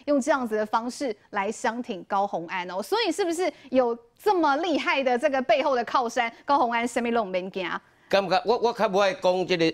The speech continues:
Speaker 2: 混战的过程，因为明仔日要投票吼。
Speaker 1: 嗯。
Speaker 2: 但是我，我们来预测，如果拿高虹安，假设高虹安当选了，我觉得这个是一个很重大，两个很重大的问题。第一个是讲，台湾你选举不是要选那个较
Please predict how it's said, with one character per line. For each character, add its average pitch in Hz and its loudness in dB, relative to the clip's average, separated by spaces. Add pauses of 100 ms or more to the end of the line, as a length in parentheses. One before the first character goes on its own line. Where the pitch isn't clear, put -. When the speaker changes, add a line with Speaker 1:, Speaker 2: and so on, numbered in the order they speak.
Speaker 2:
混 170 4
战 165 2
的 135 2
过 139 2
程， 113 0
因 127 2
为 127 2
明 147 2
仔 135 2
日 110 0
要 143 4
投 110 0
票 90 -2
吼。 92 -4
Speaker 1:
嗯。 220 -6 (380)
Speaker 2:
但 156 2
是 151 -2
我， 139 2
我 151 2
们 147 2
来 175 2
预 165 -4
测， 135 2
如 135 2
果 196 2
拿 131 0
高 156 2
虹 131 0
安， 139 -2
假 120 0
设 131 0
高 147 2
虹 135 0
安 135 0
当 127 -2
选 80 -6
了， 71 -16 (320)
我 127 2
觉 147 2
得 160 4
这 170 -2
个 143 2
是 147 -4
一 151 0
个 147 2
很 104 -2
重 127 2
大， 123 0
两 120 2
个 123 2
很 117 2
重 143 2
大 135 2
的 120 0
问 127 2
题。 78 -10 (260)
第 156 0
一 185 4
个 202 4
是 160 2
讲， 202 0 (640)
台 208 4
湾 165 2
你 233 -2
选 214 0
举 190 0
不 139 2
是 117 -2
要 175 4
选 175 2
那 185 0
个 151 2
较 - -4